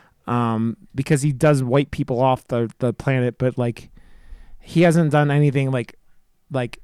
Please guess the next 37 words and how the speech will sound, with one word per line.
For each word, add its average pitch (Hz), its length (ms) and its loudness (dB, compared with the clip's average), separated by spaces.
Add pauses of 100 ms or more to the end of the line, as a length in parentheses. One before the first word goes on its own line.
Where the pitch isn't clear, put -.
(580)
super 175 500 0
villainy 131 460 -2
yet, 117 360 -4
and 131 120 0
so 170 140 0
it'll 151 140 6
be 147 140 0
interesting 151 380 0
to 127 80 -2
see 135 260 0
what 127 180 0
they 127 100 0
do 131 180 2
with 135 80 4
the 127 80 -2
last, 120 320 -4
like, 117 140 -6
four 123 320 0
episodes, 117 560 -4
'cause 127 160 -4
we're 127 80 -2
recording 123 400 -2
this 127 160 -4
before 123 320 -4
episode 120 320 -8
three 123 180 -4
comes 127 220 -8
out, 120 200 -12 (460)
so - 160 -4
it'll 139 60 0
be 127 140 -2
interesting. 123 600 -4 (100)
Um, 135 420 -2 (920)
so - 160 0
yeah, 151 240 4
it's 139 160 0
like, 151 240 0